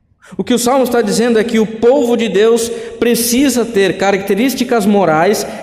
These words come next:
que são completamente diferentes das demais pessoas. O que o salmista está dizendo é que a palavra de Deus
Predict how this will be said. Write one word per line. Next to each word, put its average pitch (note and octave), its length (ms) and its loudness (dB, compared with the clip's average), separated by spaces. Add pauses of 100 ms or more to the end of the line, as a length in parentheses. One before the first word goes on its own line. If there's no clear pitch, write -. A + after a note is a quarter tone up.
que A#3 120 -2
são C4 220 0
completamente A#3+ 840 0
diferentes A#3+ 840 0
das A#3 160 0
demais A3 380 0
pessoas. A3 640 2 (380)
O G#3 80 -2
que B3+ 80 -2
o B3+ 40 2
salmista A#3+ 360 0
está A#3+ 220 0
dizendo G#3 500 0 (220)
é G#3 100 0
que A#3+ 600 -4 (100)
a G#3+ 100 0
palavra A#3 560 0
de B3 120 -2
Deus A3+ 580 2